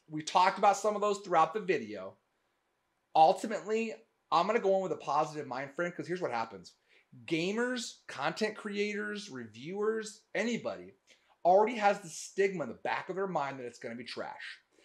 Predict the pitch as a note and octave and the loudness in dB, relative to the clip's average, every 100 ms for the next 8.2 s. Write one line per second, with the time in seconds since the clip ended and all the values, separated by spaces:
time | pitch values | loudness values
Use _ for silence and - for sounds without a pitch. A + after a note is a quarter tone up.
0 | _ E3 - F3+ E3+ C#3+ C#3 - E3 F3 | _ -6 -2 0 0 -2 -4 -6 -8 -4
1 | G3 F3 D3+ D3 C3+ A#2+ - C3 B2+ B2+ | -4 -4 -8 -4 -2 -2 -6 -10 -8 -8
2 | A#2+ A#2 A#2+ A2+ - A#2+ C3 D3 C#3+ - | -8 -6 -8 -8 -12 -4 -2 -2 -4 -10
3 | B2 D3+ E3 D3 D#3 D3+ D3 D3+ D#3 - | -6 -4 -4 0 2 2 -2 -12 -12 -6
4 | C#3 A2+ A2 A2 _ _ _ - C3+ C3 | -4 -4 -6 -10 _ _ _ -8 -6 -4
5 | C3 B2 C#3+ D3 - C#3+ C#3+ - D#3 - | -4 -2 -2 -2 -4 -4 -2 -2 -6 -10
6 | - F#3+ E3+ - _ _ D#3 D#3 F#3 F3 | -14 -6 -6 -6 _ _ -10 -6 -2 4
7 | F#3+ F3 G#3 - F#3+ E3+ D#3 - C3+ G#2+ | 4 2 -4 -4 -6 -6 -6 -6 -6 -6
8 | - | -12